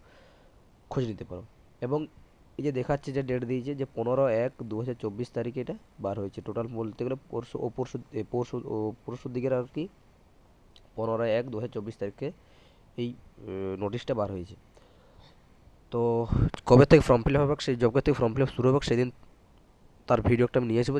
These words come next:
যে কবে থেকে ফর্ম ফিল আপ শুরু হবে এবং কী কী ডকুমেন্টস লাগবে। তো ডকুমেন্টস কী কী লাগবে সেটা বলেই দেওয়া হলো। এবং এই যে সিলেবাস, সেই সিলেবাস নিয়েও কিন্তু একটা আলোচনা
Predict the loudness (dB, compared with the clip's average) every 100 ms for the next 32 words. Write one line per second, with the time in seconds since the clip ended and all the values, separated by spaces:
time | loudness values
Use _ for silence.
0 | -4 -2 0 0 -2 -2 -2 -2 0 -2
1 | 0 0 0 0 -4 -6 -6 -6 -6 -2
2 | -2 0 -2 0 -2 -2 -4 -2 -2 2
3 | 0 0 -6 -2 -2 -2 -4 -2 0 2
4 | 2 2 -4 -10 -20 -20 -20 -20 -20 -14
5 | -6 -2 0 -2 -2 -2 0 0 -2 -2
6 | 0 0 -4 -4 -4 -4 -4 -4 -2 -2
7 | -2 -4 -4 -4 -4 -6 -4 -2 -2 -4